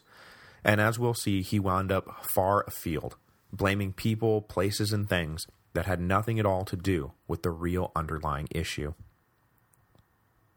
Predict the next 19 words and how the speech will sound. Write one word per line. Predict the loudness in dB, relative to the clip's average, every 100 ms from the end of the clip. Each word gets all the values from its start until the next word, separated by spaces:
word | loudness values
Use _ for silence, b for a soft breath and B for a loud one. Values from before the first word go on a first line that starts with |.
| _ _ _ _ _ _ _ _ _ _ _ _ _ _ -20 _ _ _ _ b b b b b b b b
As | 4
he | 4
waited | 2 2 2 0
patiently | 2 2 0 0 0
for | 2 2
the | 0
currency | 0 0 0 0 -2 -2
to | 0 -2
revalue | 0 0 2 2 2 -2
itself, | -2 -2 -2 -2 -12 _ _ -2
and | 0 2
then | 2
watched | 0 -2
helplessly | 0 2 2 0 -4 -2 -2
as | -2
it | -4
did | -6 0
not, | 2 2 -2 -8 _ b b b b b b 2
Diocletian | 4 4 0 -2 0 0 -2